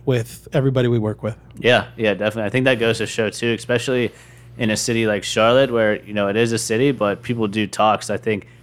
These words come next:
Speaker 2: having that company culture, especially in a kinda relatively smaller city like this, is super important.
Speaker 1: I agree. I agree completely.
Speaker 2: Yeah. What, uh, so, so what were some, like, failures you had along the way? I know there's, there's probably a few maybe coming to mind, but
Speaker 1: <laughs> Um,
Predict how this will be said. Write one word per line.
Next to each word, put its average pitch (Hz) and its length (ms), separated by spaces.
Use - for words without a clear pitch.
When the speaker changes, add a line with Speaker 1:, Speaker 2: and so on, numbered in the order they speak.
Speaker 2:
having 110 240
that 95 160
company 101 320
culture, 101 340
especially 98 440
in 95 60
a 92 140
kinda 107 300
relatively 131 380
smaller 107 380
city 110 240
like 90 120
this, 95 180
is 80 80
super 92 260
important. 82 380
Speaker 1:
I 143 100
agree. 123 260
I 120 80
agree 117 180
completely. 117 380
Speaker 2:
Yeah. 113 180
What, 139 320
uh, 156 400
so, - 220
so 131 100
what 143 140
were 170 80
some, 170 140
like, 143 160
failures 113 420
you 101 80
had 101 160
along 98 240
the 92 80
way? 98 240
I 92 60
know 92 280
there's, 95 280
there's 101 180
probably 127 300
a 107 60
few 113 280
maybe 107 240
coming 107 220
to 104 80
mind, 104 340
but 92 240
Speaker 1:
<laughs> 135 380
Um, 170 680